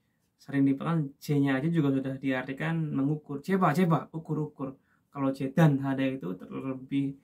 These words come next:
terkesan lebih formal dan juga ya jarang dipakai juga di percakapan sehari-hari. Ceba, ceba, ukur, ukur. Corip, corip kan perakitan. Berarti manentaben kajang monjo hanen illo.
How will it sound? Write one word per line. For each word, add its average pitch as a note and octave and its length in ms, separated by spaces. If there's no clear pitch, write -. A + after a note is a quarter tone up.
terkesan C#3 560
lebih C3+ 160
formal C#3+ 480
dan C#3 160
juga D3 400
ya C#3 160
jarang C3 320
dipakai C3 320
juga C3+ 160
di C#3+ 240
percakapan C3+ 400
sehari-hari. C3 400
Ceba, D#3 400
ceba, D3 240
ukur, C3+ 400
ukur. C3+ 160
Corip, D3 480
corip C3+ 320
kan E3 320
perakitan. C3+ 720
Berarti D3+ 400
manentaben C#3+ 720
kajang D3 320
monjo E3 560
hanen F#3 240
illo. G3+ 480